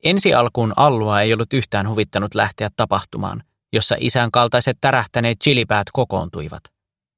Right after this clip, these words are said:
Kun isä sitten kertoi Allulle, että tämä saisi pulikoida mielin määrin kylpylän uima-altaissa ja lupasi vielä, että Allu saisi ottaa parhaan ystävänsä Rikun mukaan,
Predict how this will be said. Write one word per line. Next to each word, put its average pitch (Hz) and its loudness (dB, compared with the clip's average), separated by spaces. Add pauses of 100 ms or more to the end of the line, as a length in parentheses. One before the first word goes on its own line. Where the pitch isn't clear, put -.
(920)
Kun 107 0
isä 120 2
sitten 101 -4
kertoi 107 -2
Allulle, 104 2 (400)
että - -2
tämä 165 2
saisi 113 0
pulikoida 113 2
mielin 127 2
määrin 117 0
kylpylän 117 0
uima-altaissa 104 0 (360)
ja 117 2
lupasi 131 2
vielä, 127 2 (420)
että 123 2
Allu 147 4
saisi 123 4
ottaa 131 2
parhaan 123 4
ystävänsä 123 0
Rikun 123 2
mukaan, 107 0